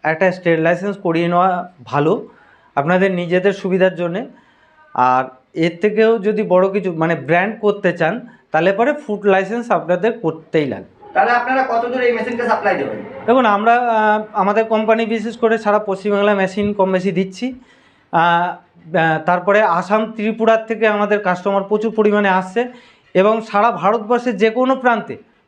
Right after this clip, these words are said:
Speaker 1: ভারতবর্ষের যে কোনো কোণে যদি আমাদের মেশিনে, আহ, আপনারা চান, আমরা পাঠিয়ে দেওয়ার ব্যবস্থা করব।
Speaker 2: তাহলে আপনাদের সঙ্গে যোগাযোগ করতে হলে কী করে যোগাযোগ করবে?
Speaker 1: স্ক্রিনে দেওয়া নাম্বার থেকে আমাদের ক-, ফোন করুন, আমরা যে কোনো রকমভাবে সহযোগিতা আমরা করব।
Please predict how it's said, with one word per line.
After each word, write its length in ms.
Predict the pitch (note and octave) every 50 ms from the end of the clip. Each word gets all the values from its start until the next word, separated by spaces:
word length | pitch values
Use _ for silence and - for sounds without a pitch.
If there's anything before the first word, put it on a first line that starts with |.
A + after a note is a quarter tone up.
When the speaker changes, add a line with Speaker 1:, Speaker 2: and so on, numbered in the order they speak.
| - C#3+
Speaker 1:
ভারতবর্ষের 600 | D#3 F#3+ A3 G#3+ G3+ B3 B3 B3 C4 C4 F#3+ D#3+
যে 260 | C#3+ C#3+ G3+ B3 C4+
কোনো 300 | C4+ C#4 D4+ D4+ D4 C#4+
কোণে 420 | D4 C#4+ B3 A#3 A#3 A#3+ C4+ C4+ A3+
যদি 240 | A3 A#3+ G3+ A#3 A3+
আমাদের 360 | A3 G3+ G3+ G#3 G#3 G#3+ A3
মেশিনে, 480 | G#3+ G3+ F#3+ F#3+ F#3+ G#3+ G#3+ A3 A3 A3+
আহ, 80 | A3 - F#3+ F3 E3+ E3+ E3+ E3 E3 E3 E3 D3 C3+ C#3+ - - -
আপনারা 340 | - E3+ F3 G3 F#3+ F#3+ F#3+
চান, 300 | F#3+ G3 F#3+ G3+ B3 B3+
আমরা 320 | - F3 F3 F3+ F#3+ G3
পাঠিয়ে 300 | - E3+ D#3+ E3 E3+ F3
দেওয়ার 180 | D#3+ F#3 F#3 D#3
ব্যবস্থা 320 | C#3 C3 B2+ B2+ - D3
করব। 180 | - G#2+ F#2 F2+ - -
Speaker 2:
তাহলে 200 | C#3+ D#3 F3+ F#3+
আপনাদের 360 | G3 F#3 F#3 F#3 G#3 G#3 G#3+ G#3+
সঙ্গে 200 | A3+ - A3+ A3+
যোগাযোগ 360 | G#3 G#3 G#3+ G#3+ A3+ A3+ -
করতে 240 | A3+ A3+ - - A#3
হলে 160 | A#3 A#3 G#3+
কী 140 | - - G#3+
করে 220 | A#3 A#3 A3+ G#3+
যোগাযোগ 360 | G3+ G#3 G#3 G#3 G#3 G#3+ G#3 -
করবে? 220 | G#3+ A3 A3 A#3 C4 C4 - - - -
Speaker 1:
স্ক্রিনে 360 | - - - G#3+ G#3 A3 A3+ A3
দেওয়া 180 | A3+ A3+ A#3
নাম্বার 400 | A3+ G#3 G#3 G#3+ G#3+ A3+ A3+ A3+
থেকে 260 | A#3 A3+ A#3 A#3 A#3+
আমাদের 280 | A#3 G#3 G#3 G#3+ G#3 G#3
ক-, 320 | G#3+ G#3 G3+ G#3+ G3+ F#3+ F#3 F#3
ফোন 180 | F3+ F3+ G3 G3
করুন, 360 | F#3+ G#3+ A#3 C4+ D4 C#4+ - - - - _ -
আমরা 280 | D#3 E3 F3+ F#3+ G3
যে 360 | F#3+ D#3+ D3 C3 B2 C#3+ F#3+
কোনো 280 | F#3+ G3+ A3 A3 A3+ A3+
রকমভাবে 560 | A3 G#3+ G#3+ G#3+ G#3+ G#3+ G3 G3+ G#3 B3 B3
সহযোগিতা 480 | B3 B3 F3 E3+ E3 F3+ F#3+ F#3+ A3+ A3+
আমরা 140 | G3 E3 -
করব। 160 | - G2+